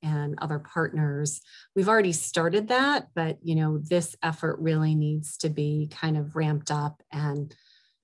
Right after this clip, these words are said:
and provide better coordination. And I think, you know, having the county involved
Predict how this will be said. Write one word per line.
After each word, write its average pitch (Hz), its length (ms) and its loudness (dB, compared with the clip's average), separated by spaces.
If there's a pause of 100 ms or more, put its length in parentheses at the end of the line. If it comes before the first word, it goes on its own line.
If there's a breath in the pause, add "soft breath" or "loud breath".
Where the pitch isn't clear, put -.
(180)
and 147 400 0
provide 160 400 2
better 147 240 -2
coordination. 151 680 0
And 143 140 -2
I 139 120 -4 (100)
think, 151 280 -4
you 147 80 0
know, 143 320 -4 (340)
having 180 340 2
the 160 80 2
county 170 360 0
involved 156 520 0